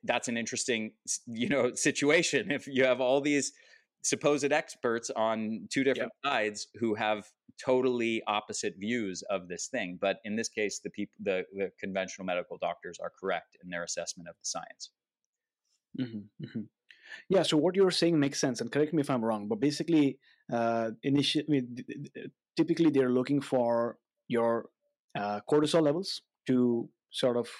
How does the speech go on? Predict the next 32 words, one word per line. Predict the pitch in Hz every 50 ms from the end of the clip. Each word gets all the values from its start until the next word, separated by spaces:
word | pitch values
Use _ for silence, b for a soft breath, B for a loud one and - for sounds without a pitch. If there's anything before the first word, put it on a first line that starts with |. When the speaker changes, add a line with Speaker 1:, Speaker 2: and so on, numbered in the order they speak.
| - _ -
Speaker 2:
uh, | 113 107 107 107 107
find | - 123 120 120 127
out | 123 120 120
if | 110 110
there's | 117 117 113 -
chronic | - 120 117 120 117 -
fatigue | - 117 120 120 113
or | 117 110 110
not, | 120 123 123 123 123 - _
and | - 123 120
that | 127 127 131 131
would | 135 127 120
make | 131 135 -
sense | - - - 156 156 156 147 - -
if | 147 139 - - - _ -
it | 131 117
was | 135 131 127 - - _ -
acute, | 123 - - - 170 180 185 156 - - - _ -
uh, | 143 135 127 - -
acute, | 139 139 - 185 180 180 -
uh, | 135 127 120 117 117 113 113 113 - - _ _ _ _ _ -
fatigue | - - - 117 117 143 - - B B B B B
where | - 127 120 120
your, | 117 117 117 113 113 117 113 113 _ _ _ _ _ - 117
uh, | 107 107 104 101
cortisol | 104 - 139 139 131 139 131
levels | 123 120 120 120 113
would | 120 110 113
spike. | - - - 123 110 107 107 - -
But | 113 113 - - _ _ _
you're | - 151 160
saying | - - 151 135 131 123